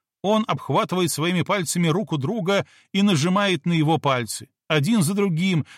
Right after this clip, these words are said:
до последнего, который лежит на крючке, и в тот момент, когда после громкого выстрела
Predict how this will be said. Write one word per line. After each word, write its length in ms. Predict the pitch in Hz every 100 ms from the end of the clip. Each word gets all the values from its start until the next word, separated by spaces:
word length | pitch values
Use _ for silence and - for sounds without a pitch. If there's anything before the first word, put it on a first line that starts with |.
| -
до 160 | 160
последнего, 720 | 208 185 175 208 160 123 110
который 340 | - 147 226 202
лежит 340 | 185 147 190
на 80 | 202
крючке, 600 | - 185 - - 156 135 - _ _ _ -
и 120 | 185
в 100 | 147
тот 240 | 214 233 160
момент, 500 | 175 165 202 202 -
когда 320 | 156 135 175
после 380 | - 190 - 156
громкого 520 | 143 220 - 180 156
выстрела 640 | 190 180 - 160 139 110